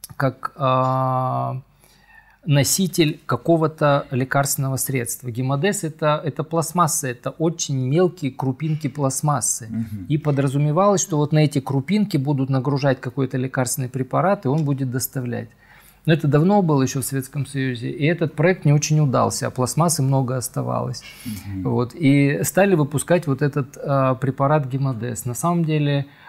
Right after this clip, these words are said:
Speaker 1: а, позже выяснилось, что, ну, о, по большому счету, никакими дезинтоксикационными свойствами не обладает.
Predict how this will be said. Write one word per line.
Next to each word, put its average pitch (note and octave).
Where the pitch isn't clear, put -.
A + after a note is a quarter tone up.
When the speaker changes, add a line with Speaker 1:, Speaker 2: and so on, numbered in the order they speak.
Speaker 1:
а, C#3+
позже D3
выяснилось, C#3
что, C3+
ну, C#3+
о, C3
по C#3
большому C3
счету, C#3
никакими C3+
дезинтоксикационными C3+
свойствами C#3
не E3+
обладает. E3